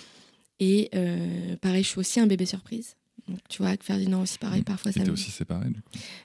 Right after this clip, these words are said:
Speaker 1: Mes parents ont toujours été, euh, séparés, je les ai jamais connus ensemble. Et il y a
Speaker 2: Mmh.
Speaker 1: eu des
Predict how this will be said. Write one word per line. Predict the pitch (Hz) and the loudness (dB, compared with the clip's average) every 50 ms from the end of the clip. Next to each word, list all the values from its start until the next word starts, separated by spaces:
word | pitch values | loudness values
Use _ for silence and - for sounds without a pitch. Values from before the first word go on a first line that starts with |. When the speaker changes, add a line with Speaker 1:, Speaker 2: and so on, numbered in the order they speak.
| _ - | _ 0
Speaker 1:
Mes | 196 185 | 2 4
parents | - 175 185 196 196 | 4 4 6 6 6
ont | 180 180 | 4 4
toujours | - 190 196 196 | 2 2 2 2
été, | 180 - - 208 208 208 | 2 2 0 -2 0 0
euh, | 202 190 | 0 -2
séparés, | - - 208 - 170 185 196 | -4 -4 -2 0 0 0 0
je | - 190 | -2 -2
les | 180 185 | -4 -2
ai | |
jamais | 175 180 185 196 | 0 0 0 0
connus | - - 208 190 185 | 0 0 0 2 2
ensemble. | 180 - - 202 208 233 240 - - | 2 0 2 2 2 2 2 0 0
Et | 214 196 | 2 4
il | 190 | 6
y | 190 | 6
a | 170 | 6
Speaker 2:
Mmh. | 180 202 202 | 8 6 6
Speaker 1:
eu | 202 | 4
des | 180 190 190 185 | 4 2 0 0